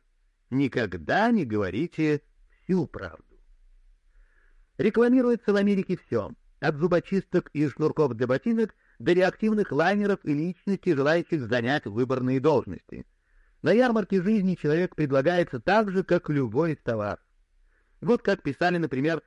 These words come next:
о сенаторе от штата Мэн Эдмунде Маски,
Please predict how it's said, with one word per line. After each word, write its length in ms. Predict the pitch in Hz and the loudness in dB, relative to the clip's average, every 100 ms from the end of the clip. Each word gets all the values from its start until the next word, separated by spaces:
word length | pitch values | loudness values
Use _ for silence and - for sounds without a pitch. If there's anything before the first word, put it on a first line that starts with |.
| _ | _
о 100 | - 123 | -8 -4
сенаторе 540 | 127 143 156 170 165 | -2 -2 -2 -2 -2
от 120 | 139 | -4
штата 360 | - 135 131 123 | -4 -4 -2 0
Мэн 440 | 117 123 151 185 _ _ | 0 0 -2 -4 _ _
Эдмунде 500 | - 170 160 180 - | 0 0 0 -4 0
Маски, 580 | 196 175 - _ - - | 2 2 -2 _ -20 -20